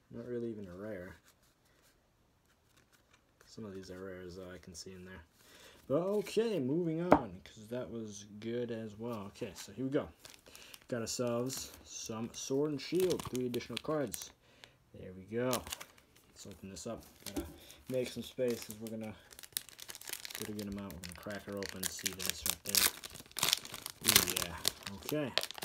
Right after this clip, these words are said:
So three cards. I'm assuming, what's the good card?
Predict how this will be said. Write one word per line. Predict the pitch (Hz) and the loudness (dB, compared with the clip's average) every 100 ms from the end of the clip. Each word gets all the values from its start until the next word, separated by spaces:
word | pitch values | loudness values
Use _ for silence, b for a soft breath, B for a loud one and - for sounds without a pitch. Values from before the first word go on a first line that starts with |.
| - - - - - - - - - - - - - | -10 -14 -6 -6 -4 4 4 4 -6 -6 -8 -10 -8
So | |
three | - 156 160 | -2 2 4
cards. | - 151 107 | 4 2 2
I'm | 107 110 | -2 -4
assuming, | - - - 220 156 104 110 123 - - _ _ _ _ _ b b b b b | -6 -2 2 4 4 0 -4 -6 -8 -20 _ _ _ _ _ b b b b b
what's | - 117 - | -8 -8 -6
the | 110 | -4
good | 110 104 | -4 -4
card? | 78 - - | -10 -10 -14